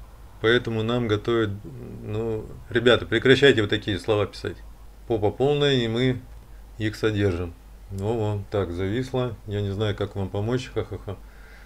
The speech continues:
Так, берешь и помогаешь. <laughs>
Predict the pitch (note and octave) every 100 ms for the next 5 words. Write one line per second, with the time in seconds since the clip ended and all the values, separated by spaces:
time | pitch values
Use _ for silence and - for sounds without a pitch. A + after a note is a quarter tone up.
0 | - - - - - - - - - B2+
1 | A#2 F2+ - - - - - - - G2
2 | G#2 C3+ C3+ A#2+ A2+ A2+ G#2+ - - -
3 | B2